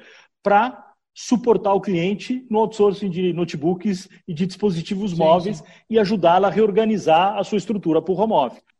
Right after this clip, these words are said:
Speaker 2: Agora, Vitório, pra gente finalizar, o que que você acha que vem pela frente aí? Quer dizer, até vir uma coisa palpável, como é que você acha que esse mercado vai ficar, hein?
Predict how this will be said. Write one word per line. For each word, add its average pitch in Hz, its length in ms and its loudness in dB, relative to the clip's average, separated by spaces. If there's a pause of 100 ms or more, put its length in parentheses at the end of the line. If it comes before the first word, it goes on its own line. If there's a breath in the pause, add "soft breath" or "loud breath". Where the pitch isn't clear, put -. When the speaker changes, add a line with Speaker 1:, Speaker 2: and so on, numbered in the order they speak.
(240)
Speaker 2:
Agora, 277 600 4
Vitório, 294 400 2
pra 294 100 2
gente 269 220 -4
finalizar, 190 880 -2 (420)
o - 40 -20
que - 100 -18
que - 80 -20
você - 80 -2
acha 269 220 2
que 247 80 -6
vem 240 120 0
pela 226 260 0
frente 208 400 -4
aí? 175 80 -4 (220)
Quer 208 100 -6
dizer, 208 260 -4
até 285 640 -2
vir 180 340 -6
uma 214 180 -2
coisa 202 460 -4 (320)
palpável, 160 800 -2
como 233 160 -12
é 262 40 -14
que - 80 -12
você 247 60 -4
acha 214 100 -4
que 202 80 -12
esse 196 120 -12
mercado 165 360 -6
vai 143 100 -10
ficar, 143 320 -18
hein? 151 100 -16